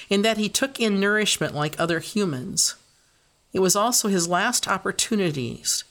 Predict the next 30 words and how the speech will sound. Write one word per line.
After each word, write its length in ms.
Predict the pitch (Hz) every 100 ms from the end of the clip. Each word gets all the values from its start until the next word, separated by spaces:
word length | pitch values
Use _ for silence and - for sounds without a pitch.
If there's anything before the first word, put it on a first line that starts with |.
| _ -
to 100 | -
teach 280 | - 208 208
his 180 | 190
followers 720 | - 185 180 160 139 143 - - - _
before 360 | 175 - 165 170
his 180 | 165 156
ascension 500 | - 180 165 - -
into 240 | 147 147
heaven. 380 | 143 139 139 143 _ _ _ _ _ _ _ _ - - _ _ _ -
Once 260 | 147 175 214
again, 340 | 208 254 202
it 120 | 180
is 100 | 175
Peter, 380 | - - 196 151
whom 240 | 147 170 147
Jesus 460 | 180 190 226 -
has 240 | - 160 -
told 400 | - 190 196 170
will 100 | 156
be 160 | 180
their 200 | 180 175
leader, 440 | 165 190 180 127 135 - - - - _ -
that 180 | 156 143
Jesus 440 | 170 165 185 -
asks 440 | 160 156 - - -
questions. 800 | - - - - - - - - _ _ _ _ _ - - -
"Do 300 | 147 170 175
you 340 | 180 170 180 180
love 280 | 160 160 170
me, 340 | 165 160